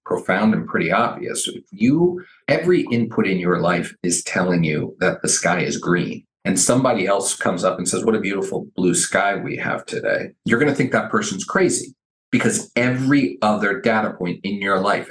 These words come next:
every other person you talk to, everything you read is telling you the sky is green. So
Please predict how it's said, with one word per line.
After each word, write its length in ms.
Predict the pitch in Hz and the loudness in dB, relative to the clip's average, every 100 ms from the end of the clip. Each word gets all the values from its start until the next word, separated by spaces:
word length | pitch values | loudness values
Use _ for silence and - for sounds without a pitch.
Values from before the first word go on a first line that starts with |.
| - | -2
every 380 | 107 113 117 110 | 0 4 4 4
other 200 | 104 101 | 2 -2
person 380 | - 92 85 87 | -2 -2 0 -2
you 160 | 87 | -2
talk 340 | - 101 101 - | 0 0 0 -2
to, 200 | - - | -6 -4
everything 560 | 98 107 117 107 110 92 | -2 2 2 2 0 0
you 200 | 90 87 | 0 4
read 280 | 123 120 90 | 4 4 2
is 100 | 87 | -2
telling 240 | 90 90 | -2 -2
you 80 | 87 | -2
the 80 | 87 | 0
sky 280 | - - 78 | 0 -2 -2
is 120 | - | 0
green. 340 | 110 131 - _ _ | 2 2 -2 _ _
So 680 | 127 - 139 123 120 107 | -2 2 4 4 2 0